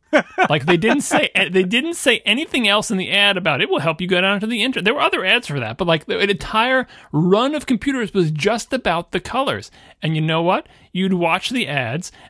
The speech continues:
Speaker 2: and with the iMac swirling through the frame, and you'd be like, "I want that computer. That is amazing. I want the green one. I want the blueberry one. I want the grape one," right? People wanted these computers because the, the same, you know, I,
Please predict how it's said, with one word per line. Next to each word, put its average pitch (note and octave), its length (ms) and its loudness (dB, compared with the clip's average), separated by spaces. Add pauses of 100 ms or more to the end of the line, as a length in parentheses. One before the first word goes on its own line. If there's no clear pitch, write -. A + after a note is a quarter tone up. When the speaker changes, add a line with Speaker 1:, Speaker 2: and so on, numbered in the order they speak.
(160)
Speaker 2:
and D#3 140 -2
with D3 140 -2
the D3+ 100 0
iMac E3 400 -2
swirling D#3 480 -2
through G#3 140 -6
the A3+ 100 -4
frame, E3 380 -2
and E3 80 -4
you'd E3+ 120 -6
be F#3 120 -2
like, E3 260 0 (380)
"I B2+ 100 -4
want C3+ 300 -2
that A#2+ 160 -2
computer. F#2+ 480 -6 (400)
That B2+ 320 0
is A2+ 160 -4
amazing. A2 460 -4 (440)
I B2+ 120 -2
want C#3 240 0
the C3+ 60 -2
green C3+ 360 -2
one. F2 240 -6
I A2 240 -2
want F3 160 4
the E3+ 80 -2
blueberry C3+ 560 0
one. G2 180 -6
I G#2 120 -4
want D#3 240 -2
the E3 60 -4
grape D3 440 -2
one," A2+ 200 -8
right? B2 220 -2 (500)
People G3+ 380 0
wanted F#3 440 0
these F3 180 -4
computers E3+ 500 -4
because C#3 240 -4
the, - 120 -10
the D3+ 100 -2
same, A3 500 -4
you E3 160 -8
know, C#3 80 -4
I, D#3 200 -4